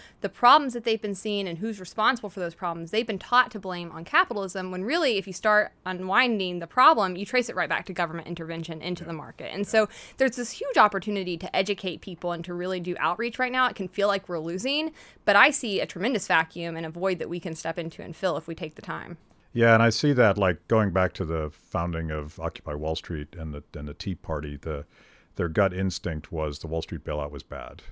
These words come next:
Speaker 1: Mm-hmm.
Speaker 2: And what they were really objecting to was not capitalism, it was crony capitalism.
Speaker 1: Right.
Speaker 2: And, and I'm, I'm sort of coming closer and closer to,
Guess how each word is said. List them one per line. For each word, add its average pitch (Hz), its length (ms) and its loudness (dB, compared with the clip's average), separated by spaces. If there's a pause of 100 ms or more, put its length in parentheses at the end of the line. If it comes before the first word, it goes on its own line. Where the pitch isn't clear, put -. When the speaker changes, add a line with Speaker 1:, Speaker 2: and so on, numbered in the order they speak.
(260)
Speaker 1:
Mm-hmm. - 300 -14
Speaker 2:
And 80 140 -2
what 82 100 -2
they 85 100 -2
were 80 140 0
really 85 220 2
objecting 90 460 0
to 78 180 -6
was 71 100 -12
not 76 160 -8
capitalism, 71 640 -8
it 73 80 -12
was 71 220 -10
crony 82 280 -4
capitalism. 69 800 -8 (680)
Speaker 1:
Right. 80 100 -6
Speaker 2:
And, 78 480 -6
and 85 160 -4
I'm, 87 260 -2
I'm 90 160 -4
sort 104 260 2
of 82 300 -2 (540)
coming 104 320 2
closer 107 480 2
and 85 120 -2
closer 92 540 0
to, 78 720 -4